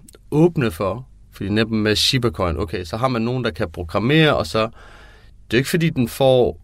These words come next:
nye kvaliteter. Altså, jeg tænker, den fungerer vel bare stadig som et, øh, udviklingsmedium,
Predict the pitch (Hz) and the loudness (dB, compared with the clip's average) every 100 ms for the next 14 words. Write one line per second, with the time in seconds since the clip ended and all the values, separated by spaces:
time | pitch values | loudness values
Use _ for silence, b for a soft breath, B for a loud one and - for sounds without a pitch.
0 | - - 123 127 143 151 147 - - 107 | -20 -6 -2 0 0 -2 -4 -6 -2 0
1 | 113 - - 175 165 127 95 - - 107 | 0 -4 0 2 4 0 -2 -4 -4 -2
2 | 123 120 113 110 120 117 156 131 113 123 | 0 0 -2 -4 -4 0 0 0 0 0
3 | 131 135 120 107 101 85 - 90 92 95 | 0 -4 -2 -4 -4 -6 -8 -2 -2 -2
4 | 143 160 180 147 98 98 95 95 - - | 2 4 4 2 0 -2 -2 -4 -8 -12
5 | - - 120 135 147 131 - 82 80 | -14 -8 2 4 4 2 0 0 0